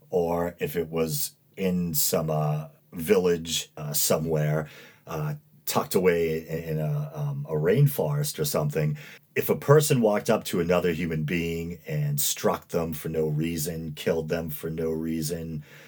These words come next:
um, people would be appalled. You know, there's this kind of universal morality, I think. Every culture has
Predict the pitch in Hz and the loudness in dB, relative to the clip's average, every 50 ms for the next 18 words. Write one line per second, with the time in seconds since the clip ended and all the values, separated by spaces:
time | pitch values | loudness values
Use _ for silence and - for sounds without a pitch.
0 | - - - _ _ _ _ _ - 165 165 - 78 76 76 73 - 71 69 71 | -20 -20 -20 _ _ _ _ _ -10 -6 -4 -2 -2 0 2 2 2 2 0 -2
1 | - - _ _ _ - 127 123 76 87 85 87 82 76 90 80 73 73 - - | -6 -12 _ _ _ 4 4 4 6 6 4 4 4 4 2 2 0 2 2 2
2 | 87 76 73 - - - - - - - - 90 82 78 76 78 76 73 80 78 | 2 2 0 -4 -8 -14 -18 -20 -16 -6 -4 -4 -2 -2 -2 -2 -2 -4 -4 -4
3 | - - - - 113 101 92 82 82 78 78 76 73 73 - - - - _ _ | -6 -6 -4 -2 -2 0 0 2 2 2 2 2 0 -2 -6 -12 -20 -20 _ _
4 | _ - 87 82 95 113 110 101 90 80 78 95 92 95 92 - - - 82 76 | _ -12 -8 -2 0 2 2 2 2 2 4 6 6 6 4 2 0 0 0 0
5 | 143 143 143 147 147 - - _ - 82 76 80 78 78 78 76 73 71 69 69 | 0 0 -2 -4 -6 -8 -14 _ -8 -4 -2 0 2 2 0 0 -2 -4 -6 -6
6 | 71 69 69 65 - - - - - - - - - - - - - - - - | -6 -8 -8 -10 -14 -16 -16 -14 -10 -10 -10 -10 -10 -12 -18 -20 -20 -20 -20 -20
7 | - - - _ _ - _ - 135 127 120 120 117 - - - 113 92 92 85 | -20 -20 -20 _ _ -20 _ 2 2 4 6 6 4 4 2 2 2 2 2 2
8 | - - 90 85 82 85 85 82 80 76 76 | 2 2 2 2 2 2 0 0 0 0 -4